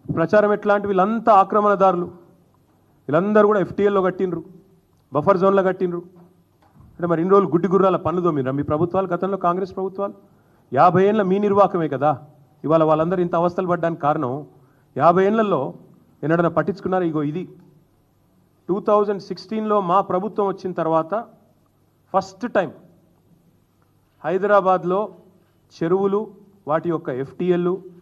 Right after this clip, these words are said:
వాటి బఫర్ జోన్లు డ్రా చేస్తూ ఫస్ట్ టైమ్ ఒక జీవో ఇచ్చిన ప్రభుత్వం మా ప్రభుత్వం రెండు వేల పదహారులో.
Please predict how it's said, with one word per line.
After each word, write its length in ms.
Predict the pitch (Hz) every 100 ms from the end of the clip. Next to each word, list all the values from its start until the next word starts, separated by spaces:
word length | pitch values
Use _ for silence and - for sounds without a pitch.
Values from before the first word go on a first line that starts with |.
| _ _ 131
వాటి 200 | 147 147
బఫర్ 300 | 143 139 180 160
జోన్లు 300 | 170 175 190 180 - - -
డ్రా 180 | 123 147 185
చేస్తూ 400 | 185 175 - 196 220 - - -
ఫస్ట్ 300 | 180 - -
టైమ్ 180 | 220 220
ఒక 100 | 208 165
జీవో 180 | 175 185
ఇచ్చిన 200 | 180 175 160
ప్రభుత్వం 340 | 156 156 190 156
మా 100 | 139
ప్రభుత్వం 440 | 131 127 131 160 - -
రెండు 160 | 139 135
వేల 120 | 147 139
పదహారులో. 380 | 113 120 -